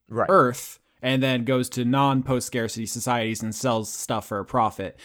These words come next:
Speaker 2: These came from another source, which is concerning to you.
Speaker 1: Mm-hmm. Uh, and so we'll, we'll turn to, uh, what's the, his, he's got the long name, doesn't he? Half, Halfthor?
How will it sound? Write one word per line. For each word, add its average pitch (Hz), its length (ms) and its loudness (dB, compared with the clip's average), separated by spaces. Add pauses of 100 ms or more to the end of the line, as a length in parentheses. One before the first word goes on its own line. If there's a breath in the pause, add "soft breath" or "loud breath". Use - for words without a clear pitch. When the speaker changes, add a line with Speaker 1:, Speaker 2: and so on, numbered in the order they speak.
(220 loud breath)
Speaker 2:
These 180 200 2
came 175 200 4
from 151 160 0
another 135 300 2
source, 101 540 -6
which 110 160 -8
is 107 420 -6
concerning 120 640 -2
to 104 100 -8
you. 67 280 -10 (200)
Speaker 1:
Mm-hmm. 101 300 -4 (460 soft breath)
Uh, 107 480 10
and 110 600 8 (1000)
so 175 200 10
we'll, 143 360 10
we'll 147 220 6
turn 101 440 2
to, 90 600 -2
uh, 85 40 -6
what's 135 600 -4
the, 170 220 -2 (300)
his, 156 400 -6 (220)
he's 156 180 -8
got 123 220 -4
the 104 100 -6
long 101 360 0
name, 92 260 0
doesn't 87 260 -4
he? 78 60 -12
Half, 123 260 0 (120)
Halfthor? 151 560 0